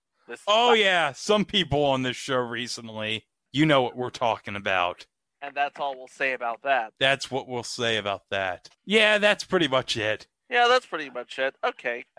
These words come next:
Speaker 1: so
Speaker 2: Yeah, I got another <laughs> podcast to do.
Speaker 1: Yeah,
Speaker 2: I
Speaker 1: he's
Speaker 2: really
Speaker 1: got another podcast to do. It's almost nine o'clock.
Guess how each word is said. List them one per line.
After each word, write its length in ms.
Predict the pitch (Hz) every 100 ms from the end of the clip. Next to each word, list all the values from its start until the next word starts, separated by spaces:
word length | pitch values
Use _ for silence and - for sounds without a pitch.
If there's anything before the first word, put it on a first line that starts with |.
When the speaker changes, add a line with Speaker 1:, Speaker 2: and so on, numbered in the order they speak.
| -
Speaker 1:
so 120 | 240
Speaker 2:
Yeah, 180 | 240 254
I 160 | 240 262
got 200 | 294 247
another 260 | 220 190 165
<laughs> 0 |
podcast 800 | - 170 151 - 185 170 -
to 100 | -
do. 260 | 139 151 147 - -
Speaker 1:
Yeah, 100 | -
Speaker 2:
I 80 | -
Speaker 1:
he's 200 | 311 311
Speaker 2:
really 180 | 202 311
Speaker 1:
got 100 | 294
another 120 | 285
podcast 540 | 262 254 240 254 240 -
to 80 |
do. 240 | 208 240 233
It's 120 | 214
almost 360 | 247 269 269 240
nine 180 | 240
o'clock. 480 | 233 - 202 202 202